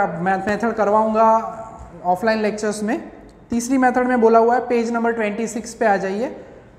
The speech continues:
test of significance of difference between two standard deviation। फ़र्क खाली क्या है? फ़र्क स्टैंडर्ड एरर की फॉर्मूला का है और डिफरेंस की फॉर्मूला, ठीक है? तो वो डिफरेंस की फॉर्मूला आप देख सकते हो, difference between two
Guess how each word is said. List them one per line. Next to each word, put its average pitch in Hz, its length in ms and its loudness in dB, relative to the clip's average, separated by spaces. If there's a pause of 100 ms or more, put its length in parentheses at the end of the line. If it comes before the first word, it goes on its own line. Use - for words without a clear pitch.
(120)
test 262 320 4
of 269 100 2
significance 247 640 -2
of 233 180 0
difference 233 380 0
between 226 400 -2
two 254 220 -2
standard 214 500 4
deviation। 202 480 2 (640)
फ़र्क 240 340 6
खाली 262 220 0
क्या 269 220 2
है? 247 140 2 (460)
फ़र्क 240 280 4
स्टैंडर्ड 226 520 2
एरर 233 220 4
की 247 160 -6
फॉर्मूला 226 460 2
का 240 180 0
है 285 160 -2
और 214 260 0
डिफरेंस 214 480 -2
की 208 120 -6
फॉर्मूला, 139 500 -6 (200)
ठीक 208 120 -10
है? 226 180 -2 (480)
तो 214 60 -2
वो 226 100 8
डिफरेंस 233 400 4
की 247 120 -2
फॉर्मूला 240 320 4
आप 226 60 4
देख 220 200 4
सकते 233 300 -4
हो, 262 100 2 (380)
difference 214 420 -4
between 233 420 -4
two 240 140 -2